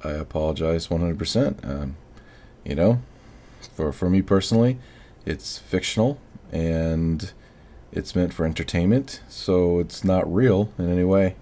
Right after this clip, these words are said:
Uh, I don't know why that, that got to me.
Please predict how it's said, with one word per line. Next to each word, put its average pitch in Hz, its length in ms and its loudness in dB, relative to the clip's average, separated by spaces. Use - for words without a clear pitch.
Uh, 98 220 6
I - 40 -6
don't 196 140 4
know 185 120 6
why 170 180 6
that, 139 380 6
that 117 140 2
got 120 200 4
to - 80 -2
me. 76 180 0